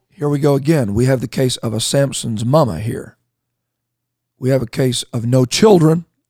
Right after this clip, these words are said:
and so it's affecting our decision making. We are too short-sighted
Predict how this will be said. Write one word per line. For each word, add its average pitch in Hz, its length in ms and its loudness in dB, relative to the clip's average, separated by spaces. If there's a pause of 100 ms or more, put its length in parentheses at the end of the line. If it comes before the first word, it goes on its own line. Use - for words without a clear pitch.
(920)
and 135 160 -4
so 131 140 0
it's 123 140 -2
affecting - 640 -4
our 127 100 0
decision 120 560 0
making. - 340 -8 (920)
We 135 160 0
are 127 80 2
too 139 200 -4
short-sighted 131 1000 0